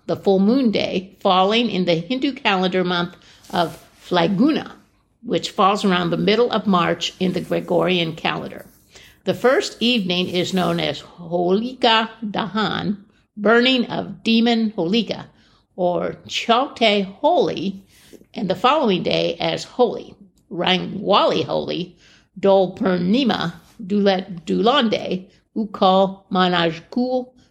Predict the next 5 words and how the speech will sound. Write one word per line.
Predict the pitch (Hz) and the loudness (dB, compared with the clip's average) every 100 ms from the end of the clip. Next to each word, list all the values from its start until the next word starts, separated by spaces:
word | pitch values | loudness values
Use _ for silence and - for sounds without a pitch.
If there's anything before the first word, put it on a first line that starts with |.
| _ 180 | _ -2
Yosang | 175 165 196 185 185 | 0 2 2 2 2
Zigmo, | 180 202 185 185 175 - | 0 0 0 -2 -2 0
or | 165 160 156 156 _ _ _ _ _ _ _ | 2 2 0 -4 _ _ _ _ _ _ _
Fragua | - - 180 220 247 220 170 156 180 190 - _ _ _ _ - | -14 -6 2 2 2 0 0 2 0 -2 -12 _ _ _ _ -8
Jarjiri. | 175 170 185 185 165 160 160 170 180 240 180 - - | -6 -2 2 2 2 0 -2 -2 0 0 0 -6 -14